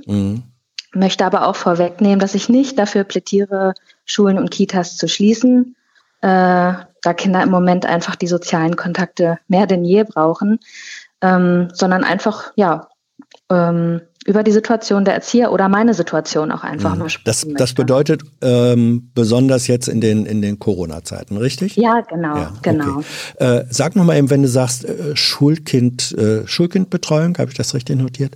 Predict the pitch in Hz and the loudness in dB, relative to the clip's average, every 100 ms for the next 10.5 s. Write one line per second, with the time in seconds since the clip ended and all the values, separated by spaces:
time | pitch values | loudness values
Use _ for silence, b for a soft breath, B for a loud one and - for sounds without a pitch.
0 | B 403 339 175 156 156 - 185 170 151 | B 2 2 2 -2 -4 -2 0 0 0
1 | 135 - - _ - 120 123 139 156 127 | -2 -4 -12 _ -2 2 2 2 0 0
2 | 123 127 160 180 151 147 143 131 117 117 | 0 0 0 0 0 0 0 0 0 0
3 | - 120 139 127 117 113 110 104 - 160 | -2 -6 -4 -2 -2 -2 -2 -2 -2 0
4 | 180 160 151 160 156 143 131 131 120 131 | 0 0 0 -2 -4 -2 2 2 2 2
5 | 131 131 127 131 131 117 117 131 127 117 | 4 2 2 2 2 2 2 2 2 2
6 | 117 - 135 143 - 147 135 139 147 - | 0 0 0 0 0 -2 -2 -2 -4 -6
7 | 165 202 _ _ _ _ B B - 196 | -8 -10 _ _ _ _ B B -2 0
8 | 202 196 196 190 190 180 185 180 175 165 | 2 2 2 2 0 0 2 2 2 2
9 | 180 175 185 185 180 180 180 180 - 180 | 0 2 2 2 0 0 0 0 -2 -4
10 | 180 180 175 175 170 | -4 -2 -2 -2 -4